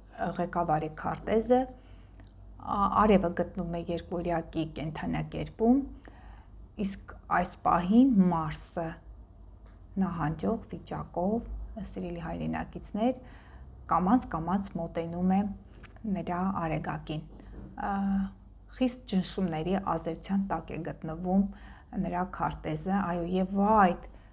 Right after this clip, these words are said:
բարդ իրավիճակները, ճնշումները նրա հանդեպ ավելի կուժեղանան մինչև դեկտեմբերի քսաներկուսը, նրանք կպարտադրեն ստորագրել, կրկին նշում եմ, երկվորյակի աղ-, աղեղնավոր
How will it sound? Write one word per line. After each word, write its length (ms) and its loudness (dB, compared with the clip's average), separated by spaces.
բարդ 420 4
իրավիճակները, 1000 0
ճնշումները 800 0
նրա 320 -2
հանդեպ 520 -4
ավելի 400 4
կուժեղանան 800 0
մինչև 560 0
դեկտեմբերի 580 -6
քսաներկուսը, 920 -2
նրանք 380 4
կպարտադրեն 840 2
ստորագրել, 800 -2
կրկին 380 -6
նշում 240 -6
եմ, 100 -2
երկվորյակի 720 -4
աղ-, 340 -6
աղեղնավոր 840 -2